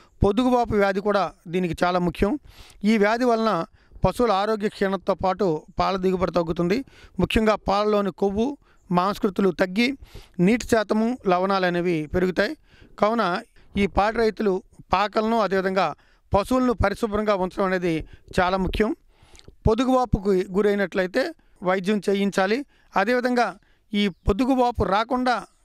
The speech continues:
నివారణ చర్యలు అనేవి తీసుకోవడం కూడా చాలా ముఖ్యం. ఈ పాలు పితికే సమయం కూడా ఈ పాల నాణ్యతకు ప్రభావం చూపిస్తుంది. ముఖ్యంగా, ఏ, సాయంత్రం పితికే పాలలో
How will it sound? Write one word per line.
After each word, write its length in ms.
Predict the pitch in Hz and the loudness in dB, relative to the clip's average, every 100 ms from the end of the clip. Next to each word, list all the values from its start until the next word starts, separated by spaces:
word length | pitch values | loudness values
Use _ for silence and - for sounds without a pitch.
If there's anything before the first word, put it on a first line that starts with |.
| _ _ _ 175 | _ _ _ -2
నివారణ 400 | 196 254 254 254 | 2 2 2 0
చర్యలు 320 | 196 214 208 | 0 0 0
అనేవి 400 | 196 196 175 170 - - | 0 0 -2 -4 -14 -6
తీసుకోవడం 460 | 214 196 - 202 185 | -4 -2 0 0 0
కూడా 300 | 190 208 151 - _ - 214 | 0 -2 -4 -10 _ -4 -2
చాలా 180 | 185 185 | 0 0
ముఖ్యం. 340 | 165 - 135 - - - - _ - | -2 -2 -6 -8 -20 -20 -20 _ -6
ఈ 320 | 196 208 208 175 - | 0 2 0 -2 -2
పాలు 240 | 190 247 | 0 0
పితికే 380 | 254 247 214 240 | 0 -2 -2 -2
సమయం 600 | 196 196 208 226 226 240 - _ | -2 -2 0 0 0 -4 -8 _
కూడా 340 | 220 220 180 147 _ - | 0 0 -2 -6 _ -4
ఈ 120 | 196 | -4
పాల 280 | - 185 208 | -2 0 0
నాణ్యతకు 580 | 202 202 180 190 175 180 | 0 -2 -2 0 0 0
ప్రభావం 380 | 170 175 190 165 | 0 0 0 0
చూపిస్తుంది. 360 | 175 165 - 196 | -2 -4 0 0
ముఖ్యంగా, 500 | 175 - 214 202 165 _ - - - - - | 0 0 0 0 -2 _ -20 -20 -20 -20 -4
ఏ, 240 | 180 175 170 | 0 0 0
సాయంత్రం 480 | - 196 240 233 214 | 0 0 0 -2 -2
పితికే 240 | 202 202 | -2 -2
పాలలో 540 | - 185 196 196 175 | -2 0 0 0 -2